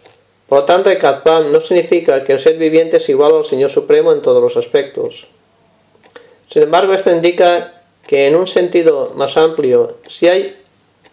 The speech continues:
solo hay un solo interés, tal como en una familia donde todos sus miembros tienen el mismo interés,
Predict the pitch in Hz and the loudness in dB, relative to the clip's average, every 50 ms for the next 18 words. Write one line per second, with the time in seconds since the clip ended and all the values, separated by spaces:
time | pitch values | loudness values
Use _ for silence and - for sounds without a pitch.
0 | _ _ _ - - 175 175 180 180 185 185 175 180 175 175 - 165 165 165 156 | _ _ _ -2 -2 0 2 4 2 2 2 0 0 -2 0 2 2 2 2 2
1 | 151 - 147 127 120 107 104 - - - _ - 151 165 165 - 175 170 165 165 | 0 0 0 0 0 0 -2 -4 -10 -8 _ 0 0 0 2 0 0 2 2 2
2 | 156 147 143 147 165 175 175 170 175 156 156 160 160 147 135 127 120 117 - - | 2 2 0 0 0 0 0 0 0 0 2 2 0 0 0 -2 -2 -2 -4 -8
3 | - _ _ _ _ _ _ _ _ _ - 147 151 151 151 151 170 175 185 180 | -18 _ _ _ _ _ _ _ _ _ 0 0 2 2 2 2 2 2 2 0
4 | 185 185 165 170 170 165 165 170 165 151 147 147 - 170 165 170 175 170 156 135 | 0 0 0 0 2 0 0 2 2 0 -2 0 0 0 0 0 0 0 0 0
5 | 135 139 139 - - 151 135 135 - 131 120 113 117 - - - - | 0 -2 -4 0 0 -2 -2 0 0 0 0 0 -2 -2 -8 -14 -18